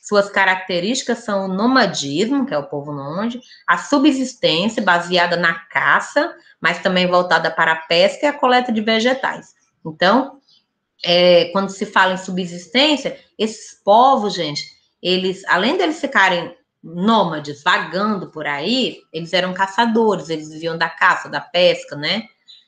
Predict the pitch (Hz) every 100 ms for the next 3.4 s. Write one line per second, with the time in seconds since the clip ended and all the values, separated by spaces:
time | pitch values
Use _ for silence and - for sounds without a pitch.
0 | _ _ _ _ _ _ - - 214 214
1 | 196 - 220 226 247 - 269 262 277 -
2 | 269 262 262 240 262 277 - 277 208 190
3 | 190 185 -